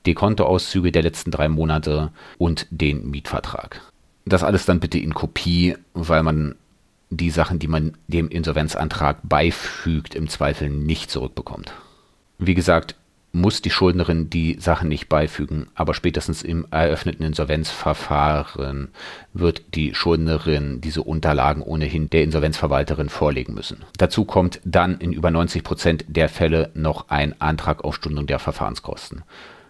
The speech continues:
Der sollte eigentlich wirklich mal Teil des Antragsformulars werden,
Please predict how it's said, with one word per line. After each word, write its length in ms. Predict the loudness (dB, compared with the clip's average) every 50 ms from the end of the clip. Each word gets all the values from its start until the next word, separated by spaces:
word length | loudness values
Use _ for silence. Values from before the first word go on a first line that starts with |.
| _ _ _ 2
Der 120 | 4 4 6
sollte 460 | 6 6 6 6 6 4 2 2 2
eigentlich 480 | 0 0 0 0 -2 -6 -8 -6 -2 0
wirklich 340 | 0 0 0 -4 -4 -2
mal 300 | 0 0 2 2 2 0
Teil 400 | -2 -2 0 2 4 4 2 2
des 200 | 0 0 -2 -2
Antragsformulars 920 | -4 -4 -2 -2 0 -2 -2 -2 -4 -6 -4 -4 -4 -2 -2 -4 -4 -4 -4
werden, 480 | -4 -4 -4 -4 -6 -8 -10 -10 -12